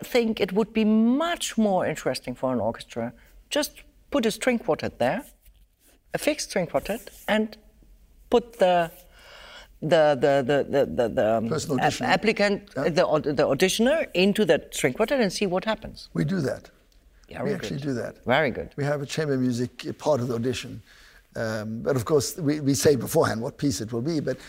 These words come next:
Speaker 2: but that tells us a lot, actually. You're right.
Speaker 1: Yeah.
Speaker 2: A
Speaker 1: Much
Speaker 2: lot of
Speaker 1: more. Or
Speaker 2: information.
Speaker 1: even if you have, okay, the first and second round, final,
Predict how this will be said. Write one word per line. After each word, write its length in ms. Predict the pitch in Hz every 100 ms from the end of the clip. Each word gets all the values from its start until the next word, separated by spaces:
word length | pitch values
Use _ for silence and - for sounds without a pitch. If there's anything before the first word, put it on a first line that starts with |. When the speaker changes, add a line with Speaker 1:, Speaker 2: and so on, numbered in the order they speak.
| -
Speaker 2:
but 100 | - 175
that 140 | 151
tells 260 | 196 185 135
us 160 | -
a 40 | 127
lot, 240 | 139 -
actually. 340 | - - - 107
You're 200 | 123 143
right. 120 | 175
Speaker 1:
Yeah. 120 | 123 - - - - _ _ _ - -
Speaker 2:
A 40 |
Speaker 1:
Much 160 | 170 233
Speaker 2:
lot 60 | 220
of 60 |
Speaker 1:
more. 160 | 233 156
Or 240 | 123 180
Speaker 2:
information. 260 | 160 233 294
Speaker 1:
even 260 | 339 330
if 260 | 294 226 -
you 200 | 226 208
have, 320 | 170 180 - -
okay, 280 | 123 151 196
the 100 | 165
first 260 | - 160 -
and 140 | 131
second 340 | - 160 139 127
round, 340 | 185 240 247 - - - -
final, 560 | - 185 190 190 190